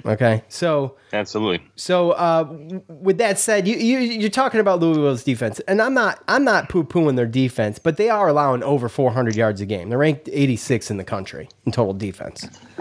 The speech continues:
Speaker 2: Yes.
Speaker 1: So, so they're vulnerable, and, you know, to be honest with you, I'm not sure where the, most of those, the bulk of those yards are coming from. They've gotta be coming through the air, just from the games I've watched.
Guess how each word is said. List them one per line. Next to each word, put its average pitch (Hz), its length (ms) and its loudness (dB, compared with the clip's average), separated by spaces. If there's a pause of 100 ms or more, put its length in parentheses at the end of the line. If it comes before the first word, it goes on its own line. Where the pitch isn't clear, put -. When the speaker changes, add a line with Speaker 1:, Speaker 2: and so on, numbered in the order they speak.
(320)
Speaker 2:
Yes. - 100 -4
Speaker 1:
So, 180 460 2
so 180 480 2
they're 208 300 2
vulnerable, 143 600 0 (640)
and, 147 500 2 (200)
you 151 140 2
know, 120 320 2 (360)
to 143 100 -4
be 139 180 2
honest 151 400 2
with 107 160 -2
you, 120 200 0 (380)
I'm 127 100 0
not 131 200 0
sure 156 220 0
where 131 140 2
the, 117 80 -2
most 139 300 0
of 131 80 -2
those, 120 140 2
the 120 100 -2
bulk 135 300 0
of 131 40 -2
those 120 200 0
yards 123 220 2
are 110 40 -4
coming 143 280 0
from. 107 200 -2
They've 110 160 -2
gotta 139 200 2
be 120 80 -2
coming 117 220 0
through 120 160 -4
the 107 160 -6
air, 120 300 0 (360)
just - 360 -2
from 110 520 0
the 131 80 2
games 120 300 2
I've 120 200 2
watched. 101 540 -8